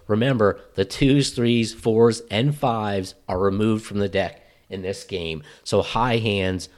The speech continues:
right, are gonna be more common, uh, than we're used to. The ace plays high and low as a five in a straight. Example, ten, jack, queen, king, ace for Broadway straight in short deck,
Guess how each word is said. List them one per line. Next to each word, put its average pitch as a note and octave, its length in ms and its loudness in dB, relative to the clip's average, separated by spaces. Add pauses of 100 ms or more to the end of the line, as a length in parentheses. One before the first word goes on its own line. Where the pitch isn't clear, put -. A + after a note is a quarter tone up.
(160)
right, G#2 320 -6
are F#2 80 -10
gonna F#2 160 -2
be F2+ 160 -4
more F2+ 220 -4
common, D#2+ 460 -10 (360)
uh, F2+ 180 -10
than E2+ 200 -8
we're E2 80 -10
used E2+ 300 -12
to. F2+ 140 -14 (1700)
The G2+ 140 2
ace A#2 220 4
plays G#2 420 0
high G2+ 680 0 (640)
and B2 380 0
low G#2+ 800 4
as G2 160 0
a G2 80 2
five G2 680 -2
in G2 140 -2
a F2+ 80 -2
straight. E2 560 -2 (640)
Example, F#2+ 640 -2 (100)
ten, F#2+ 240 -2
jack, F2+ 260 -2
queen, F2+ 240 -6
king, F2+ 300 -6
ace B2+ 400 2 (360)
for - 180 -10
Broadway F#2+ 460 2
straight A2+ 360 0
in A#2 120 -4
short A#2+ 280 -2
deck, B2 260 -4